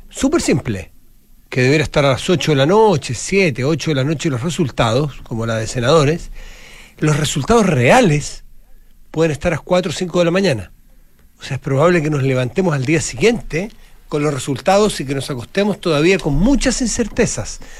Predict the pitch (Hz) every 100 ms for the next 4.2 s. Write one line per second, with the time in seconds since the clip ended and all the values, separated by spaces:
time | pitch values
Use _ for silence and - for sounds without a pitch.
0 | - - 127 - 202 208 - 165 170 180
1 | 175 135 220 135 90 - - - - -
2 | - - 165 - 180 180 165 175 151 156
3 | 160 160 139 120 151 135 123 - 139 185
4 | 160